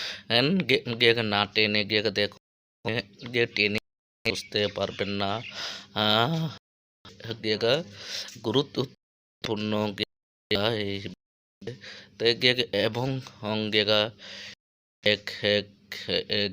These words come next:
গিয়ে, গিয়ে ওলামায়ে কেরাম কি বলতেছে, এ, আপনারা শুনুন,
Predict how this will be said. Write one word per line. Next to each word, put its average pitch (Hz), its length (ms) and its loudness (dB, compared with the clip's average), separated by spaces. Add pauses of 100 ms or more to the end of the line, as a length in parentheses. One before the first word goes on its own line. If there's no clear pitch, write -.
গিয়ে, 107 160 4 (560)
গিয়ে 107 160 2
ওলামায়ে 98 400 -2
কেরাম 98 460 -2
কি 101 140 -4
বলতেছে, 104 800 -2 (420)
এ, 113 160 6
আপনারা 110 360 0
শুনুন, 113 560 -2